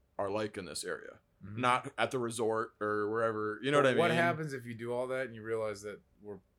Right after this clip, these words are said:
Speaker 2: we're common?
Speaker 1: You
Speaker 2: There's some
Speaker 1: do.
Speaker 2: shared
Speaker 1: That's, that's what's great.
Speaker 2: experiences.
Speaker 1: But it's never the same.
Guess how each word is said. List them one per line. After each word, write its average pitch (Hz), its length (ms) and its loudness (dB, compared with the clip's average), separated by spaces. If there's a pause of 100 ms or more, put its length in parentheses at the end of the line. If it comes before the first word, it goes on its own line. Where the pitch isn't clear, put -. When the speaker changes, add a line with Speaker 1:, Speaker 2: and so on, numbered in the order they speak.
(100)
Speaker 2:
we're 101 120 -14
common? 92 420 -12 (880)
Speaker 1:
You 165 160 -2
Speaker 2:
There's 185 160 0
some 190 120 2
Speaker 1:
do. 220 140 6
Speaker 2:
shared 113 360 0
Speaker 1:
That's, 208 220 2
that's 226 260 0
what's 262 160 0
great. 262 460 4
Speaker 2:
experiences. 107 580 -6
Speaker 1:
But 202 100 6
it's 202 240 8
never 196 520 6
the 151 120 2
same. 107 540 -2